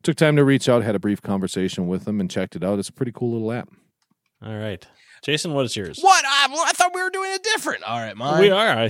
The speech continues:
Speaker 2: I stole it from you.
Speaker 3: Ah, okay. All right, so mine is, hey, anybody out there diabetic?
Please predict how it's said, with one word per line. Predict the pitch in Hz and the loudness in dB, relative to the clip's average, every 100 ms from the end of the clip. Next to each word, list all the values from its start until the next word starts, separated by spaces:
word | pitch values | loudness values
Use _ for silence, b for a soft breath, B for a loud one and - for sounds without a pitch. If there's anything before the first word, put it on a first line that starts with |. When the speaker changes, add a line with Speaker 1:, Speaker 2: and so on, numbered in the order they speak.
| 131 | -2
Speaker 2:
I | 120 | -4
stole | - 170 190 | -4 -4 -4
it | - | -6
from | 98 92 | -10 -10
you. | 82 _ | -12 _
Speaker 3:
Ah, | 123 104 | -2 -2
okay. | 107 104 85 B B B | -2 -8 -10 B B B
All | - 156 | 6 6
right, | 131 | 6
so | - | 4
mine | 139 160 269 302 226 | 6 8 8 6 4
is, | 147 135 127 127 123 - - _ - | 2 2 2 0 -2 -4 -10 _ 0
hey, | 220 131 - | 0 0 -4
anybody | 156 202 226 | -2 2 4
out | 214 214 | 2 2
there | 196 | 0
diabetic? | 185 180 175 190 240 | 2 2 2 0 -2